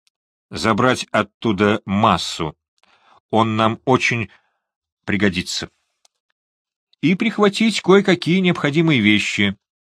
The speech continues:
Например, д-, деньги. Отправляясь на операцию, я не взял бумажник. Я предвидел, что встреча с Линдом не обойдется без прыжков, махания руками, беготни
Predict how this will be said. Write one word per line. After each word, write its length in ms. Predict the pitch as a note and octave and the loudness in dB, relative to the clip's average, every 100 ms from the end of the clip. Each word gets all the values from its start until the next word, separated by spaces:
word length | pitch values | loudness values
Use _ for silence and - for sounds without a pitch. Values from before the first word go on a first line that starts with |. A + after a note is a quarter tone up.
| _ _ _ - | _ _ _ -10
Например, 440 | B2+ E3+ G3 F3+ - | -2 2 2 2 -4
д-, 200 | A2 B2+ | -6 -6
деньги. 720 | A2+ F#2+ A2+ G#2 G2 F#2 F#2+ F#2+ _ _ _ _ _ _ _ - | -6 -2 2 2 0 -2 -2 -4 _ _ _ _ _ _ _ -6
Отправляясь 680 | G2+ - A2 A#2 A#2 G#2+ - | -6 0 0 2 2 2 0
на 100 | G#2+ | -2
операцию, 680 | A2 A2+ B2+ - - A2+ | 0 0 0 -2 -2 0
я 180 | A2 A2+ | 2 2
не 140 | A2 G#2 | 0 -2
взял 320 | F#2+ A#2+ G#2 | 0 0 0
бумажник. 680 | A2 A2+ G2+ D#2 D#2+ - - _ _ _ _ _ _ _ - | 0 0 0 -2 -10 -14 -20 _ _ _ _ _ _ _ -6
Я 160 | D3+ | -4
предвидел, 560 | E3+ E3+ F3 G#3+ G#2 F#2+ | 2 2 2 0 2 0
что 180 | - F2+ | 0 -6
встреча 420 | - A#2+ B2 A2+ | 0 0 2 -2
с 120 | - | -2
Линдом 460 | G2+ D3 B2 A#2+ G2+ _ _ _ - | -2 -2 -2 -4 -6 _ _ _ -6
не 120 | F#2 | -2
обойдется 800 | G2 G2 F#2+ D#3+ F3 - G#2+ G2 | 0 2 2 2 2 0 0 0
без 260 | G#2+ G2+ - | 0 -2 0
прыжков, 680 | G2+ F#2 - B2 D#3 - | 0 0 0 2 2 0
махания 500 | F#2+ G2 A2 G#2 G2 | -2 -2 0 0 2
руками, 560 | G2 F#2 A2+ C3+ C#3 B2+ | 2 0 0 0 0 -2
беготни 840 | F#2+ F2+ F2 - A2+ D3 D3 C3+ | -2 -2 -2 -4 -4 0 0 -2